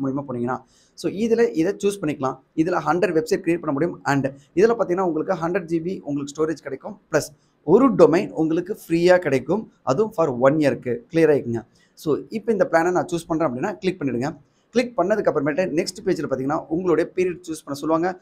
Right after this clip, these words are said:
இதுல minimum நீங்க வந்து டுவெல் months இல்ல டுவென்டி ஃபோர் months வச்சிட்டீங்கன்னா best. டுவெல் மந்த்ஸ்ல பெரிய difference கிடைக்காது. So two years பிளானை select பண்ணிக்கோங்க. உங்களுக்கு இங்க பாருங்க டென் தௌசண்ட் பக்கமா உங்களுக்கு savings கிடைக்கும். So இப்போ இங்க எவ்வளவு வரும்னு பாத்தீங்கன்னா ஃபைவ் தௌசண்ட் சிக்ஸ்டி நைன் வந்திருக்கா? இதுல இன்னும் உங்களுக்கு offer வேணும்னா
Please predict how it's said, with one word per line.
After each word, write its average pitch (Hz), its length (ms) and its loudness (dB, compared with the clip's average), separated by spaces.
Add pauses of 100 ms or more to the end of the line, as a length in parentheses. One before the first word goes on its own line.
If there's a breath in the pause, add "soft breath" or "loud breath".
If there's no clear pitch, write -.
(220 loud breath)
இதுல 127 160 0 (120)
minimum 220 320 0
நீங்க 170 160 0
வந்து 160 140 -6 (320)
டுவெல் 202 160 6 (100)
months 190 240 -2 (180)
இல்ல 143 180 -2
டுவென்டி 202 280 0
ஃபோர் 196 180 -2
months 170 220 -4
வச்சிட்டீங்கன்னா 147 440 -4
best. 156 180 -2 (140)
டுவெல் 175 180 0
மந்த்ஸ்ல 160 300 -6
பெரிய 170 180 -2
difference 147 300 -10
கிடைக்காது. 131 280 -2 (360 soft breath)
So - 60 -12 (120)
two 240 80 0 (100)
years 214 260 6
பிளானை 165 280 4
select 160 200 -2
பண்ணிக்கோங்க. 143 360 -4 (380 soft breath)
உங்களுக்கு 156 280 0
இங்க 143 140 -4
பாருங்க 151 260 0
டென் 165 180 -2
தௌசண்ட் 180 240 -2
பக்கமா 160 200 -2
உங்களுக்கு 131 240 -6
savings 143 280 -4
கிடைக்கும். 123 260 -8 (340)
So - 100 -4
இப்போ 156 160 -2
இங்க 139 160 0
எவ்வளவு 214 180 4
வரும்னு 196 200 0
பாத்தீங்கன்னா 156 320 0 (440)
ஃபைவ் 196 260 6
தௌசண்ட் 190 300 -2
சிக்ஸ்டி 165 220 -8
நைன் 156 160 0
வந்திருக்கா? 135 260 2 (380)
இதுல 185 220 8 (180)
இன்னும் 233 220 0
உங்களுக்கு 165 280 2
offer 160 220 -2
வேணும்னா 143 240 0